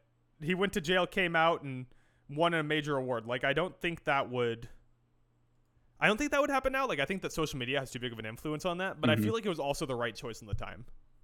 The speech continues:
Speaker 2: Yeah, he's talked so much about that whole thing to where you really get the sense that, like,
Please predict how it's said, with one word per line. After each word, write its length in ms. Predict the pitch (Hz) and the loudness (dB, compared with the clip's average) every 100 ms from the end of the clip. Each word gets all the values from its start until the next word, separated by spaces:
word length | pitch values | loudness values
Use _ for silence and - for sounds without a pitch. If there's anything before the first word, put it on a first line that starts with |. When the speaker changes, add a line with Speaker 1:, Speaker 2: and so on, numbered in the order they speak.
| - - - - - - - - _ _ - | -20 -20 -20 -20 -20 -20 -20 -20 _ _ 2
Speaker 2:
Yeah, 100 | 226 - | 2 2
he's 240 | 202 311 | 0 2
talked 400 | - 135 160 - | 8 10 10 8
so 200 | - 139 | 6 8
much 300 | 110 117 - | 8 6 4
about 380 | 107 104 98 - - - - | 0 2 2 -2 -6 -16 0
that 140 | 127 117 | 2 4
whole 140 | 110 | 4
thing 280 | - 113 104 | 4 4 4
to 60 | 107 | 4
where 60 | |
you 100 | 107 | 4
really 220 | 110 107 104 | 4 4 2
get 160 | 101 | -2
the 80 | 101 | -6
sense 380 | - 104 95 - | -2 0 0 0
that, 260 | 101 - - - - - - - - - | 2 2 0 0 2 0 -4 -12 -14 -2
like, 460 | 110 98 - - | 0 -2 -6 -20